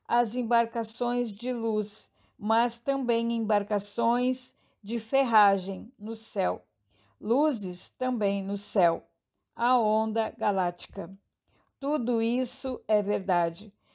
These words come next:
mas é você e você sozinho que faz o trabalho e de acordo com sua vibração,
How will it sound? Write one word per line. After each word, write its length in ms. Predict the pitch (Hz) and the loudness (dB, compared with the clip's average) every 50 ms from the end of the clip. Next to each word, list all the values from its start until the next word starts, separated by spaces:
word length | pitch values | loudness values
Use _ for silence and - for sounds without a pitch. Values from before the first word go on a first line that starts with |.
| _ _ | _ _
mas 280 | - - 208 220 190 196 | -4 -2 0 0 2 4
é 160 | 214 202 208 | 4 4 4
você 720 | 202 208 226 262 254 - - - 220 208 208 208 208 - - | 4 2 0 -2 -2 -4 -2 0 0 0 0 -2 -4 -8 -12
e 140 | - 214 220 | -10 -8 -6
você 480 | 196 196 196 196 190 - - 220 208 202 | -4 -2 -2 -2 -2 -4 -2 0 0 0
sozinho 880 | 202 - - 226 226 240 226 202 196 196 202 208 208 214 214 214 214 - _ _ _ _ _ _ | 0 0 2 4 4 4 2 0 -4 -4 -2 -2 -2 -2 -4 -4 -6 -10 _ _ _ _ _ _
que 120 | - 277 - | -14 -14 -14
faz 500 | - - - 226 226 220 226 220 202 214 | -10 -2 0 2 4 4 4 2 0 -4
o 80 | 208 | -8
trabalho 880 | 202 - 202 185 175 196 196 185 185 190 202 214 220 226 226 233 - - _ - | -6 -2 0 0 0 2 2 4 6 6 6 6 4 2 -2 -6 -10 -14 _ -12
e 140 | 247 240 220 | -10 -8 -8
de 220 | 196 220 247 247 | -6 -2 0 0
acordo 520 | 247 240 247 - 226 226 226 220 202 226 | 0 0 0 0 0 0 2 2 0 -4
com 220 | 214 - 226 202 196 | -2 -2 -2 -2 -2
sua 460 | 202 - - 262 262 269 277 269 262 | -4 -6 -6 -4 2 4 4 4 4
vibração, 920 | 220 226 247 254 214 247 247 254 254 254 - - - 208 190 185 180 185 | 2 0 -4 -2 0 2 4 4 2 2 -2 -6 -4 -4 -4 -4 -4 -8